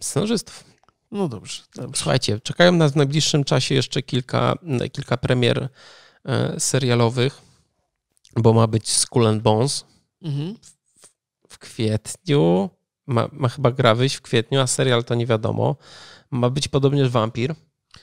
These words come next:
Speaker 1: Serial.
Speaker 2: Aha.
Speaker 1: W-,
Speaker 2: Okej.
Speaker 1: Wampir przez to Y. E, Life is Strange, podobnież Hulu robi.
Speaker 2: Mhm.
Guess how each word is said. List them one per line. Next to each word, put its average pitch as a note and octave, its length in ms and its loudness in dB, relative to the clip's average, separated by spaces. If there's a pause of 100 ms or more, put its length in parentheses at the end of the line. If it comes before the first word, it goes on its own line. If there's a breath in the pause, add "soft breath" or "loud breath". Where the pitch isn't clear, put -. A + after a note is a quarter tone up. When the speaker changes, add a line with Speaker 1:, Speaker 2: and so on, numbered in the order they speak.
(260 soft breath)
Speaker 1:
Serial. B2+ 560 2 (260)
Speaker 2:
Aha. C#3 140 -4
Speaker 1:
W-, - 40 -4
Speaker 2:
Okej. - 180 -6
Speaker 1:
Wampir A2+ 360 -2
przez - 240 -8
to - 160 -10
Y. - 340 -2 (640 loud breath)
E, A2+ 220 2
Life C#3+ 280 2
is C#3 100 0
Strange, A2 380 0
podobnież A2+ 400 -2
Hulu A2 240 2
robi. B2+ 360 -2 (240)
Speaker 2:
Mhm. D3+ 320 -4